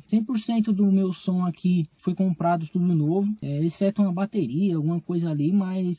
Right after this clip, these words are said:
tudo praticamente de potência, alto-falante, foram tudo novo. Tanto que quando eu fui montar o som, eu demorei mais ou menos em torno de um ano, um, um ano e pouco. Quando eu fui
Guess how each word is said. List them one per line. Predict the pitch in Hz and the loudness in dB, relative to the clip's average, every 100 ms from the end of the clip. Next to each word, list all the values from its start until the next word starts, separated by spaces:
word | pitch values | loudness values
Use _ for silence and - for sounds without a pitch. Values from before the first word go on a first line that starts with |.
| - | -4
tudo | 262 302 302 | -2 0 -2
praticamente | - 240 226 - 226 214 233 220 226 202 | -2 -6 -6 -2 2 2 2 -2 -2 -2
de | 175 180 185 175 151 _ _ - | -2 -2 0 0 -2 _ _ -2
potência, | 208 - 139 190 214 180 160 160 | -2 -2 0 2 4 2 -2 -4
alto-falante, | 196 - 226 147 147 202 220 185 - | -6 -6 -6 -2 0 2 2 0 -2
foram | 208 214 | 2 2
tudo | 240 269 | 2 2
novo. | 302 196 135 127 _ _ _ | 4 4 2 -4 _ _ _
Tanto | 214 294 - | -2 -2 -2
que | 294 | -4
quando | 214 269 349 | -2 -4 -2
eu | 339 | -2
fui | - 262 | -2 -2
montar | 240 214 190 | 0 0 -2
o | 170 | -4
som, | - 226 247 | -2 -2 0
eu | 196 | 2
demorei | 214 220 220 | 4 4 2
mais | 226 214 | 2 2
ou | 220 | 4
menos | 220 220 208 | 4 4 4
em | 214 | 2
torno | 220 220 | 4 4
de | 196 226 | 4 4
um | 202 | 2
ano, | 185 226 233 214 | 2 2 4 4
um, | 202 220 214 | 4 4 2
um | |
ano | 240 240 | 2 -2
e | |
pouco. | - 202 170 - | 4 4 4 2
Quando | 262 | 0
eu | 349 | 0
fui | 311 311 254 | 2 2 2